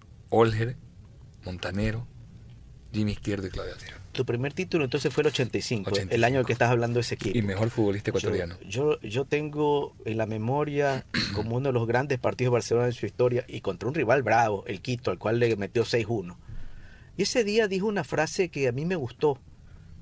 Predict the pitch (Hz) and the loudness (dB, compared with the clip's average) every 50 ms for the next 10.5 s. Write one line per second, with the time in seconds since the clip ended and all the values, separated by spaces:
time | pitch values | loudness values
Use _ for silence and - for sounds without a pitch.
0 | - - 110 110 104 101 107 113 110 123 127 - - 143 127 123 147 135 110 113 | -6 -2 0 2 2 2 2 0 2 2 0 0 2 0 4 4 4 4 4 0
1 | - - - - - - - - - - - 107 107 120 120 - 127 - - 110 | -6 -12 -20 -20 -20 -20 -20 -20 -14 -4 0 4 4 4 4 4 0 2 2 0
2 | 127 127 123 107 - - 113 - - 107 - - - - - 131 123 123 - - | 0 2 0 0 0 0 -2 -2 -4 -12 -12 -12 -18 -14 -10 -10 -10 -10 -10 -16
3 | - - - 139 139 147 151 143 147 156 165 170 175 165 160 151 143 127 113 110 | -16 -6 -2 0 0 0 2 4 4 4 4 4 2 2 4 6 6 6 6 6
4 | 110 - - 131 127 131 127 127 120 113 110 104 113 107 101 120 113 107 - - | 4 0 2 4 4 4 6 4 4 2 2 2 0 0 0 0 0 0 -2 -2
5 | - 135 156 151 123 123 113 113 117 135 147 147 156 160 165 160 160 156 143 135 | 0 0 2 2 2 2 2 2 0 -2 -2 0 2 2 4 4 4 2 2 0
6 | 117 - - - - 127 120 123 117 - 110 110 120 147 175 170 - - 127 117 | -2 -4 -6 -6 -4 -2 0 0 0 0 -2 0 2 2 2 2 0 -6 -8 -6
7 | - 107 104 101 95 87 76 71 - - 127 123 123 - - 165 160 151 143 - | -4 -4 -2 -2 -4 -6 -6 -10 -8 -6 -6 -6 -6 -2 0 0 2 2 2 2
8 | 123 110 - 147 165 160 - 151 127 127 151 151 - 175 151 127 120 117 110 - | 0 0 2 0 0 2 2 2 2 2 2 2 2 2 2 2 2 2 0 2
9 | 214 165 123 117 110 131 131 127 - 135 135 147 156 151 151 131 127 135 139 151 | 2 4 4 4 4 4 2 4 4 4 6 6 6 6 4 6 8 8 8 8
10 | 156 131 127 175 226 240 131 113 107 | 6 4 4 4 2 2 2 -2 -6